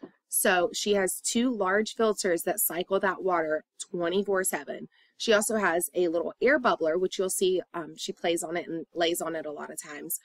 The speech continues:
Her little air bubble that helps pump, like, oxygen and just kinda keeps that water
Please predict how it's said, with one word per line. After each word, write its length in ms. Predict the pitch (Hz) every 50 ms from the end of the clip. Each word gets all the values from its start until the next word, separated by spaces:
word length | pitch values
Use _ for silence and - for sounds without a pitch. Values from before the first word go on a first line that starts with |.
| _ - - _ _
Her 160 | - 214 202
little 160 | 208 208 208 -
air 160 | - 226 233
bubble 300 | 214 208 175 165 165 165
that 160 | 170 175 -
helps 320 | 180 190 185 175 - - -
pump, 320 | - - 196 175 165 - _ _ _
like, 140 | - 160 - _ _ -
oxygen 560 | 330 320 - - - 277 233 247 226 214 202
and 120 | 190 196
just 160 | 196 196 -
kinda 140 | - 196 190
keeps 220 | - 208 190 - -
that 180 | 208 - - 190
water 280 | 196 175 170 170 -